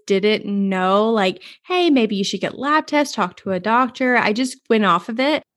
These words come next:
Um, and I'd been on it for about, oh gosh, I think it was, like, ten, eleven, twelve years. It was somewhere in that time frame. So I'd been on it for a really long time. I'd also went on it originally at a pretty young age to mask my period symptoms. I had extremely heavy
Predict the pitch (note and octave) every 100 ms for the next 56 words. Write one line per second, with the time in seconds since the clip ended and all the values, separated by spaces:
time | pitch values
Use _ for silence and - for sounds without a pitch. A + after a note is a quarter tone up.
0 | _ - A3+ A3 A3+ A#3+ A#3 E4 - A3
1 | C4+ C4 - A3+ G#3+ G#3 G#3 G#3 A3 B3
2 | E4 C#4 - A3 - G3+ G#3 G3+ C4+ D#4
3 | B3+ G#3+ - A3 G#3+ G3 F#3+ F#3 F#3 F3+
4 | F#3+ F3+ F#3 G3+ G#3 B3+ C#4+ C4+ G3+ F#3
5 | - F3+ F3+ F#3+ F#3 G3 A#3+ B3 A#3 -
6 | G3 F#3+ - - - - G#3+ - G3+ G3+
7 | F3+ F3+ G3 B3+ B3+ A3+ G3+ - F3 F3
8 | F#3+ F#3+ - G3+ A3 G#3 F#3+ F3+ G#3+ A#3
9 | - F#3 F#3 F#3+ G3+ F3+ G3 G3+ G3+ G3
10 | F#3 F#3 - - - G3+ G3 - C4+ C#4
11 | A3+ G3+ G#3 F#3+ G3+ F3 - - G3 F#3+
12 | - - F#3+ F3+ G3+ - - G3 F3+ -
13 | G#3 F3+ F3+ F3 F3 D3+ F3+ G#3 - G#3
14 | - - - - - G3+ A#3 C4 C4 A3+
15 | G3 F#3+ F#3 F3+ F3+